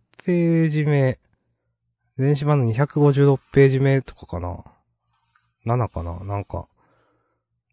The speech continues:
おばあちゃん同士の、その、手紙のやりとりが明るみになれば、戦争の引き金になりかねんみたいなんで、なんかもう嫌になっちゃった。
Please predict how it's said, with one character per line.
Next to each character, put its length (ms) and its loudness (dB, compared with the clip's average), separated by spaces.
お 100 -6
ば 260 4
あ 80 2
ち 160 -2
ゃ 100 4
ん 320 0
同 220 4
士 200 -6
の、 260 -4
そ 160 -6
の、 240 -4
手 140 -2
紙 260 2
の 260 0
や 140 2
り 140 0
と 140 -4
り 120 0
が 200 -4
明 280 0
る 100 6
み 140 2
に 100 2
な 100 2
れ 120 2
ば、 260 -4
戦 280 0
争 240 -2
の 80 2
引 40 2
き 240 -2
金 260 2
に 160 2
な 140 4
り 120 0
か 160 2
ね 80 4
ん 100 0
み 80 -2
た 120 -4
い 60 -6
な 80 -4
ん 120 -6
で、 80 -8
な 120 -2
ん 40 -4
か 80 -8
も 160 -2
う 160 -10
嫌 160 0
に 60 -2
な 60 -6
っ 40 -12
ち 80 -14
ゃ 20 -18
っ 40 -18
た。 140 -10